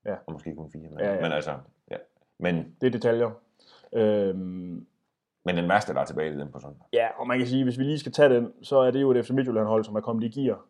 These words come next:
Speaker 1: Jeg ved ikke, om det er, jeg har, man, jeg, når man, når man skriver lidt om F C Fredericia, så taler man jo med mange folk fra F C Midtjylland.
Speaker 2: Ja.
Speaker 1: <laughs> Og de har sådan været ret, øh, ah,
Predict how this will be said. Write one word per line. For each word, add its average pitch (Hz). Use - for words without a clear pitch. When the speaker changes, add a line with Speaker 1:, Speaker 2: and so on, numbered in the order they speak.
Speaker 1:
Jeg 123
ved 127
ikke, 123
om 110
det 107
er, 92
jeg 135
har, 135
man, 123
jeg, 131
når 127
man, 113
når 120
man 117
skriver 160
lidt 127
om 131
F -
C 135
Fredericia, 123
så 127
taler 147
man 98
jo 101
med 101
mange 139
folk 113
fra 104
F 98
C -
Midtjylland. 107
Speaker 2:
Ja. 131
Speaker 1:
<laughs> -
Og 110
de 165
har 143
sådan 131
været 107
ret, 117
øh, 90
ah, 113